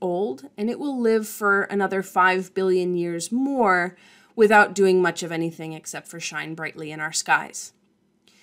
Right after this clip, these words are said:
What we will talk about over the next set of videos is that the most important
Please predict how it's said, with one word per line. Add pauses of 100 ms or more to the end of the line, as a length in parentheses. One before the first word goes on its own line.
(680)
What
we
will
talk
about (140)
over
the
next
set
of
videos
is
that
the
most
important